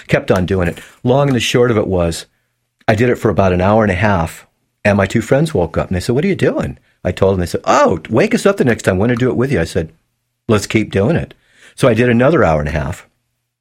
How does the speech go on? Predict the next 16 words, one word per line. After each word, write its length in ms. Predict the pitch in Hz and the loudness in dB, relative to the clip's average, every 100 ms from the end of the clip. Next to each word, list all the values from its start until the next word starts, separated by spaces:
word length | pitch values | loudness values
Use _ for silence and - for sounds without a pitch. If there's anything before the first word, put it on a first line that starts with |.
| _ _ _ _ _ - | _ _ _ _ _ -2
And 80 | 135 | 2
that 120 | 190 | 2
began 240 | 185 175 | 2 2
a 40 | 143 | 0
process 640 | - 147 143 - 90 - | 0 0 0 0 -2 0
where 100 | 101 | 0
I, 80 | 101 | 0
and 360 | 98 - - 110 | -2 -8 -2 -2
I 20 | |
started 400 | - 139 156 - | 0 0 0 -2
exploring 560 | 113 - 143 160 147 | -4 -4 -2 2 2
this 160 | 107 101 | 0 -2
thing, 180 | - 95 | -2 0
and 80 | 95 | 0
I 20 | |
started, 360 | 95 156 160 | 0 0 -2